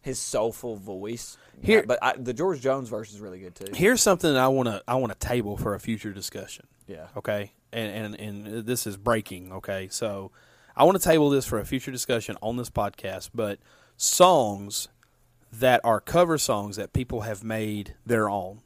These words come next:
Speaker 2: that, that is more popular than the original.
Speaker 1: Oh, like, like Hurt. Johnny Cash's Hurt.
Speaker 2: Johnny Cash's Hurt.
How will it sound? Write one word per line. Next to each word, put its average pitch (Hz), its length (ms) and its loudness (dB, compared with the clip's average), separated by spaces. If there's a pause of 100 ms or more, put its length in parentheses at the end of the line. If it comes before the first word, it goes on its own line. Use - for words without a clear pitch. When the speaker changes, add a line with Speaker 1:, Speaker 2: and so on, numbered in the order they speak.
(160)
Speaker 2:
that, 110 220 -2
that 117 100 0
is 107 100 -6
more 123 200 6
popular 110 480 2
than 98 180 -10
the 98 140 -12
original. 95 360 -10
Speaker 1:
Oh, 208 180 2
like, 107 320 -2 (120)
like 98 320 -4
Hurt. 117 400 -8 (240)
Johnny 123 220 -6
Cash's 117 340 -10
Hurt. 107 240 -10
Speaker 2:
Johnny 110 220 -4
Cash's 120 340 -6
Hurt. 107 340 -6